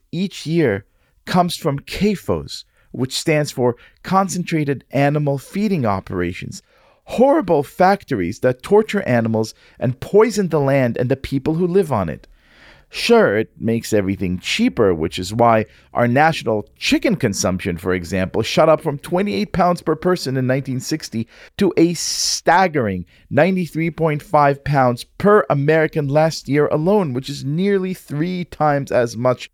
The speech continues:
chicken eaten. We've become gluts because there are factories that now produce cheap, cruel, and bad meat. Factories that also produce, on average, the amount of urine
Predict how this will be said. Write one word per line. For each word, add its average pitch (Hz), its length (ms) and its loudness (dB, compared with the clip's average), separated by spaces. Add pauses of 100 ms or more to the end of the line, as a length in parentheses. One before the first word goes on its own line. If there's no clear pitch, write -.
chicken 127 440 -2 (160)
eaten. 107 440 -6 (840)
We've 202 180 -2
become 220 440 -4
gluts - 640 -8 (500)
because 175 300 -2
there 190 160 4
are 175 40 2
factories 110 880 -4
that 135 180 0
now 151 240 2
produce 175 580 -4
cheap, - 500 -4 (200)
cruel, 156 600 2 (220)
and 98 300 -4
bad 123 420 2
meat. 107 400 -2 (340)
Factories 185 600 0
that 131 120 4 (100)
also 214 400 4
produce, 92 600 -2
on 123 120 4
average, 139 480 2
the 117 120 -2
amount 147 260 2
of 107 140 -6
urine 107 520 0